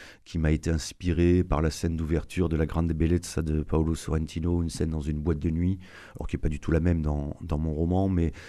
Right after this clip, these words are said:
cette, la dynamique de cette scène, ça,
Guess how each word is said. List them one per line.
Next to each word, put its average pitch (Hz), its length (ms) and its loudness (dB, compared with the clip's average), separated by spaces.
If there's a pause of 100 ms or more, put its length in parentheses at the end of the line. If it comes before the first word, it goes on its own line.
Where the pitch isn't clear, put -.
(120)
cette, - 480 -8
la 82 100 0
dynamique 90 480 2
de 82 80 -4
cette - 220 -4
scène, 92 520 2
ça, 76 420 -2